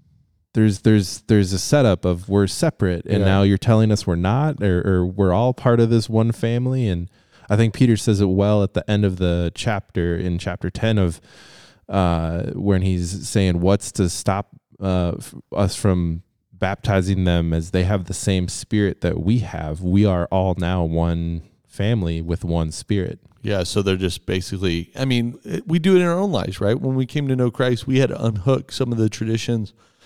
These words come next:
Speaker 2: some of the things that defined us before we knew Christ. Now, with a, a new heart and a new life, you know, we're, we're putting away the old self. And not to say that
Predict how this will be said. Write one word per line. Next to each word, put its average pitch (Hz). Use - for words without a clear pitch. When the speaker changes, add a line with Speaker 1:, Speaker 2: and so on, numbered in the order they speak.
Speaker 2:
some 123
of 113
the 110
things 107
that 95
defined 104
us 98
before 107
we 104
knew 98
Christ. 85
Now, 107
with 107
a, 101
a 110
new 110
heart 101
and 101
a 98
new 98
life, 90
you 107
know, 98
we're, 95
we're 117
putting 139
away 117
the 110
old 117
self. 135
And 104
not 117
to 127
say 113
that 101